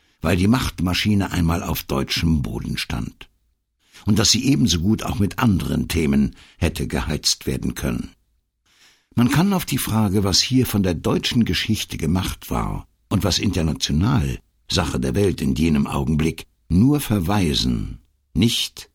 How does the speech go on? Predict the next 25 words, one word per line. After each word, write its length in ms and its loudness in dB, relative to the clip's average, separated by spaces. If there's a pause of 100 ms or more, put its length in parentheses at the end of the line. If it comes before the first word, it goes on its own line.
sie 220 0
klar 320 -4
beantworten. 800 -6 (1300)
Auch 180 0
diese 360 0
andere 380 2
Frage 460 -4
nicht. 520 -6 (540)
Haben 420 2
wir 200 0
es 380 2
mit 440 -2
der 180 2
Verwirklichung 920 0
einer 340 0
der 140 -2
Demokratie 880 0 (240)
im 240 0
zwanzigsten 720 0
Jahrhundert 500 2
überall 640 2
inhärenten 720 -2
Gefahr 440 -2
zu 160 -4
tun? 360 -4